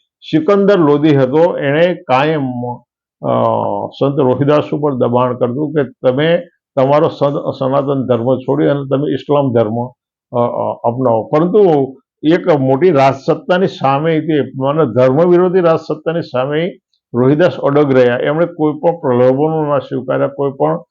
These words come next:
અ, લોભ લાલચના વશમાં ના આયા, કોઈ દબાણના વશમાં ના આયા અને પોતાનો જે ધર્મ હતો, પોતાની પરંપરા હતા, એનો વળગી રહ્યા. એના કાયમ એમણે જતન કર્યું અને પોતાનો જે સમાજ હતો, જેની સાથે વધારે આત્મીયતા હતા, એવા સમાજને પણ,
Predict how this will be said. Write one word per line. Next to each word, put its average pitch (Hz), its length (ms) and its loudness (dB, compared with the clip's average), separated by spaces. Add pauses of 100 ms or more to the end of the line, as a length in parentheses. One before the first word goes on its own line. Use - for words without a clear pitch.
(320)
અ, 123 220 2
લોભ 135 480 4
લાલચના 170 840 2
વશમાં 147 440 -4
ના 135 60 -2
આયા, 139 320 2
કોઈ 143 180 -2
દબાણના 139 460 2
વશમાં 135 380 -2
ના 123 60 -4
આયા 143 280 -2 (320)
અને 151 140 -2
પોતાનો 170 580 0
જે 180 120 2
ધર્મ 127 400 0
હતો, 131 280 0
પોતાની 147 500 -2
પરંપરા 135 560 0
હતા, 120 360 0 (100)
એનો 147 200 0
વળગી 123 400 0
રહ્યા. 131 320 2
એના 165 180 -2 (420)
કાયમ 175 420 2
એમણે 180 240 0
જતન 135 440 0
કર્યું 170 420 0
અને 165 180 0 (140)
પોતાનો 170 640 0
જે 160 160 0
સમાજ 135 500 0
હતો, 135 280 -2
જેની 135 260 0 (340)
સાથે 131 300 0
વધારે 131 400 4
આત્મીયતા 147 540 -2
હતા, 147 240 0
એવા 156 200 2
સમાજને 160 640 0
પણ, 180 300 0